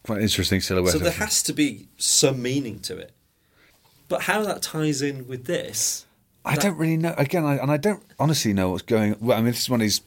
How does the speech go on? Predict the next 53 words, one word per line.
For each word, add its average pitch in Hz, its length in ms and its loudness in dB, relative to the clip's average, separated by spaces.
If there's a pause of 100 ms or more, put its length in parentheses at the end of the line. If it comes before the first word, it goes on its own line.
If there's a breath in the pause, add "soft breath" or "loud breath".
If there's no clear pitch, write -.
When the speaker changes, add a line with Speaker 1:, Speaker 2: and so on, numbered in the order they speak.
(180)
Speaker 1:
it's - 160 -2
like 123 140 2
the, 95 280 2
uh, 90 100 0
the, 87 260 2
the 87 420 0
electoral 98 440 2
pulses 90 440 0
on 87 80 2
the 90 60 0
floor 104 320 0
on 80 80 -4
the 78 60 -6
chimes 87 280 0
of 73 60 -8
Big 82 160 -2
Speaker 2:
Yeah. - 60 -6
Speaker 1:
Ben. 85 220 4 (380 loud breath)
There's 104 120 2
something 110 260 2
going 95 300 2
on, 80 320 0
and 85 460 -2
obviously 87 360 0
they 98 160 6
know 80 140 2
what's 73 100 -4
going 76 160 0
on, 73 40 -2
but 87 80 0
I 107 100 0
have 107 100 -2
no 139 220 2
idea 78 320 0
really 78 240 0
what 82 360 0 (240)
the 92 120 -2
test - 440 0
is, - 360 2
Speaker 2:
Yeah. 90 200 -6
Speaker 1:
why 104 320 2
it 90 100 -2
makes 90 240 -2
him 92 100 0
pass 92 400 -2
out. 71 340 -2
Speaker 2:
It 175 120 -4
also 196 300 -4
suggests 113 480 -6
some 139 220 -6
kind 95 260 -12
of 95 80 -16
telepathy - 680 -12